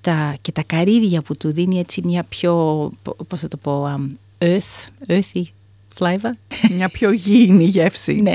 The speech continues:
Speaker 1: Ε,
Speaker 2: Γιατί το pumpkin,
Speaker 1: Ναι.
Speaker 2: η κολοκύθα και κυρίως το butternut,
Speaker 1: Ναι.
Speaker 2: α, εγώ συνήθως, ε, χρησιμοποιώ το Japanese pumpkin.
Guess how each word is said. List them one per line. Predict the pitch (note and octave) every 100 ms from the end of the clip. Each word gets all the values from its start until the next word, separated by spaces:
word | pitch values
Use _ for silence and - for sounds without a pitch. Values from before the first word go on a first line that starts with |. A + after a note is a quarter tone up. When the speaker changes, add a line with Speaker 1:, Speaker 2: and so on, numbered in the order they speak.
| -
Speaker 1:
Ε, | - G3 F#3 F#3+
Speaker 2:
Γιατί | A3+ F#3+ C#4+
το | B3+ A3 F#3+ F3+ E3 -
pumpkin, | C4+ D4+ - D3+ - -
Speaker 1:
Ναι. | - F3+ C#3
Speaker 2:
η | C3
κολοκύθα | E3+ F#3 E3 D3+ G#3 G3+ D3 - -
και | - G3
κυρίως | F3 A3+ -
το | G3+ - -
butternut, | E3+ F#3 F#3 E3 - - -
Speaker 1:
Ναι. | E3+ C3 - - -
Speaker 2:
α, | - -
εγώ | F#3+ F#3 A#3
συνήθως, | - G#3+ A3 A#3+ G#3+ G#3
ε, |
χρησιμοποιώ | F#3+ F3+ - E3+ F3 F3 F#3 F#3+
το | - F3 D#3+
Japanese | F#3+ F#3 F3 D#3+ D3 -
pumpkin. | D3+ D#3 - - -